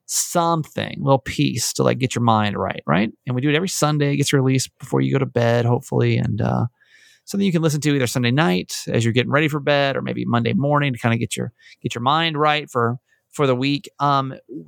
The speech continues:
today is gonna be a little different because I'm gonna hop on here. Um, my mom and I are having actually a pretty serious conversation, and I, I thought this might be of interest as here it is, the weekend twentieth anniversary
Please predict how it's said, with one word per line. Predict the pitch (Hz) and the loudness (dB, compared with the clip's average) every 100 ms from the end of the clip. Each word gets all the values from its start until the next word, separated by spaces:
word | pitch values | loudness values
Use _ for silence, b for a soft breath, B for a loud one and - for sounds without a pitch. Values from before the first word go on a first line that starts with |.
| 165 _ - | -20 _ 0
today | 185 147 - 254 285 | 0 0 0 0 2
is | 226 | 2
gonna | 185 | 0
be | 170 | 0
a | |
little | 165 135 | 0 0
different | 123 175 - 120 | 2 2 4 -2
because | 127 135 | -2 0
I'm | 156 | 4
gonna | 151 | 4
hop | 143 143 | 4 2
on | 120 123 | 2 2
here. | 113 113 113 123 - _ _ | 0 0 -4 -6 -8 _ _
Um, | 113 113 113 123 | 0 2 2 0
my | 123 | 0
mom | 160 185 | 2 2
and | |
I | 139 | 2
are | |
having | 123 131 120 | 2 0 0
actually | 156 - | -2 -2
a | 117 | -2
pretty | - 147 | 0 0
serious | 117 135 127 117 | 0 0 0 -2
conversation, | - 120 117 110 131 131 - - - | 0 0 0 -2 0 2 0 -4 -4
and | - 120 B B B B | -4 -6 B B B B
I, | - 113 - - - - | 0 0 0 -2 -4 -4
I | |
thought | - 180 | -2 0
this | 185 156 | 2 0
might | 156 | -2
be | 151 | 0
of | 139 | -2
interest | 143 127 117 117 - - | 0 0 0 0 -4 -2
as | 117 113 110 113 - - _ | 2 2 2 -2 -6 -10 _
here | 131 131 | 2 4
it | 120 | 4
is, | 120 113 123 | 2 -2 -4
the | 127 127 | -2 2
weekend | 135 139 127 120 120 165 - _ _ | 2 2 0 2 0 -4 -10 _ _
twentieth | - 190 190 156 - | -4 -2 0 -2 -2
anniversary | 139 123 123 113 127 110 123 | -2 2 0 0 -4 -6 -8